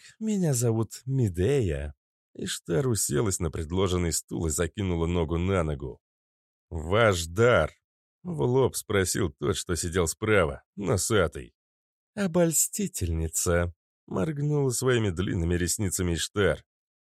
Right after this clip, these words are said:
«Но никогда не работала по специальности, если вы понимаете, о чём я». «Ваш лидер сказал, что вся группа принимала белый жемчуг». «Да, все. К чему скрывать?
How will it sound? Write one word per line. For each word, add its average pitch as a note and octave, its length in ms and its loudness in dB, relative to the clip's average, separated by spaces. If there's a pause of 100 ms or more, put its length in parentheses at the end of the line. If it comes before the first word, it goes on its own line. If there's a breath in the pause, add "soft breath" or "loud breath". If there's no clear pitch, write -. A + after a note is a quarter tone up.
«Но A3 200 -2
никогда D#3+ 560 0
не E3 120 2
работала A2 520 2
по A2+ 100 0
специальности, A2+ 960 -2 (120)
если F#3+ 340 -2
вы F#3 100 0
понимаете, F#3 680 0
о E2+ 80 2
чём E2+ 320 -2
я». F2+ 320 0 (600)
«Ваш F#2 500 0
лидер G2 420 0
сказал, F#2+ 480 2
что A2 220 -2
вся G2+ 220 2
группа E2+ 340 -4
принимала F2 520 0
белый G2 280 0
жемчуг». F#2 800 -4 (440)
«Да, D3 540 0
все. G2+ 500 0 (160)
К - 80 -20
чему A#3 300 -2
скрывать? D3 680 0